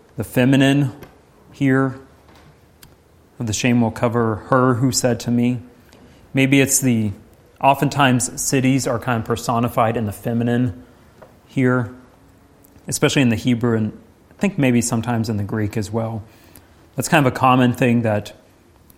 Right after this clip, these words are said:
you know, Jerusalem being the, the her, the bride,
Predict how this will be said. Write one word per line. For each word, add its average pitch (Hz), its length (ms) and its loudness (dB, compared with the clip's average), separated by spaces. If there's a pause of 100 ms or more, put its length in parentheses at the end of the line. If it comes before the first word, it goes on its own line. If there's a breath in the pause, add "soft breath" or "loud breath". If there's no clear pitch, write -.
(180)
you 123 80 -4
know, 107 240 -2
Jerusalem 113 720 -4
being 104 320 -4 (240)
the, 107 240 -8 (2000)
the 120 160 0
her, 107 380 -2
the 117 120 -4
bride, 107 580 0